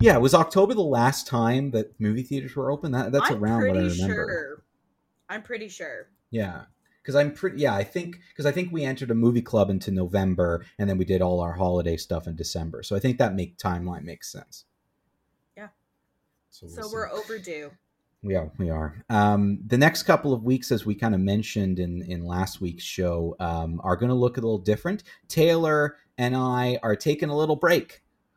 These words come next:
Speaker 1: We're gonna be off for two weeks to just, I mean, it's only one day that we have to do this, but I don't know. It's still a lot. We still have to, you know, do watch the movies and think about it and talk about it. It's nice to get a little break in the summer.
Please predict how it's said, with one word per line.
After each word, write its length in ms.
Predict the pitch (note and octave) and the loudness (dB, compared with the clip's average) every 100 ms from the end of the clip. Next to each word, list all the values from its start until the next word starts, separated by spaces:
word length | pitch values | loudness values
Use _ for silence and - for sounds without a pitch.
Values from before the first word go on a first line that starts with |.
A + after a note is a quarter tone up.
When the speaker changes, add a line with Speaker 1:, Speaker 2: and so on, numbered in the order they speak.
| _ - | _ -12
Speaker 1:
We're 100 | G#2 | -8
gonna 220 | A2 G#2+ | -6 -6
be 340 | G2+ A2 G#2+ G#2+ | -6 -6 -4 -4
off 460 | A2 A2 A2+ - - | -4 -2 -2 -4 -6
for 140 | A#2 | -4
two 300 | G#2+ - A#2+ | -2 -4 -6
weeks 560 | G2 G#2+ G2+ - - - - | -4 -2 -4 -6 -8 -8 -10
to 220 | - G2 | -4 -4
just, 400 | - G2 - - _ _ D2 | -2 -4 -4 -10 _ _ -12
I 80 | - | -4
mean, 120 | D#3+ | 0
it's 120 | F3+ C4 | 0 0
only 180 | D#4+ | 0
one 300 | A2+ A#2 A2 | 2 4 4
day 240 | F#2 F#2+ G#2 | 4 2 2
that 120 | A#2 | 0
we 100 | G#2+ | -2
have 200 | G#2+ A2 | -4 -4
to 80 | - | -6
do 140 | A#2+ B2+ | -6 -2
this, 160 | D3 | -2
but 180 | - G#3+ | -2 -4
I 40 | B3+ | 0
don't 100 | A#3 | 0
know. 160 | A2 A#2+ | 4 2
It's 120 | - | 2
still 220 | - A#3 | 2 4
a 20 | A2 | 4
lot. 380 | F#2+ G#2 D3 | 4 4 4
We 60 | D#3 | 2
still 200 | - D3+ | -2 0
have 220 | D3 B2+ - | 0 0 -2
to, 200 | A2 G2+ | -4 -2
you 140 | B2 | -6
know, 180 | G2 F2+ _ - _ _ G2+ | -8 -10 _ -20 _ _ -6
do 160 | G#2 F2+ | -4 -2
watch 260 | G#2 G#2 - | -2 -2 0
the 80 | |
movies 500 | F#2+ F#2 G2 G#2 F#2+ | 2 2 2 2 0
and 120 | F2 E2 | -4 -4
think 180 | G2+ G2 | -4 -4
about 260 | F#2 F#2 | -2 0
it 160 | G2 F2 | 0 -2
and 140 | E2+ | -6
talk 260 | - F#2+ - | -8 -6 -6
about 220 | - F#2 | -6 -4
it. 100 | B2+ | 0
It's 160 | F#3+ - | -2 0
nice 160 | F#3+ - | 0 2
to 80 | C3 | 2
get 120 | A2 | 2
a 40 | |
little 240 | F#2 F#2+ F#2+ | 2 0 0
break 280 | G2 G2 | -2 -4
in 80 | G#2 | -4
the 80 | G2 | -6
summer. 340 | - G#2 G#2 | -6 -6 -6